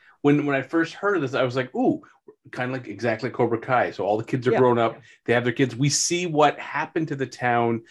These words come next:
Speaker 1: after the discovery of One Eye Willie's treasure and all that, how
Speaker 2: Yep.
Speaker 1: it changed the town and,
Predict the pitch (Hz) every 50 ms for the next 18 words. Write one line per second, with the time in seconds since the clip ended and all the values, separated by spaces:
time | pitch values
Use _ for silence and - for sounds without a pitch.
0 | - - _ _ - 110 120 123 - - 127 123 120 113 - - - - 120 110
1 | 113 120 117 107 104 107 113 113 113 113 110 104 107 107 107 107 104 - - -
2 | 113 110 107 110 110 107 107 107 107 104 104 101 101 101 - 117 107 104 104 -
3 | - - 113 110 113 110 - - 120 110 - 117 107 107 107 107 107 107 107 107
4 | 104 101 104 101 101